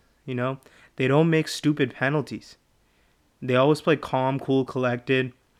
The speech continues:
and they seem to have a very determined approach to their game.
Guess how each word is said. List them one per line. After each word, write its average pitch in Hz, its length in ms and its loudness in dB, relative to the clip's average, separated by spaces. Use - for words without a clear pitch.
and 131 140 0
they 131 80 6
seem 151 400 2
to 147 100 4
have 127 360 2
a 123 80 -4
very 127 480 0
determined 131 720 -4
approach 120 500 -4
to 120 140 -8
their 117 140 -4
game. 113 260 -10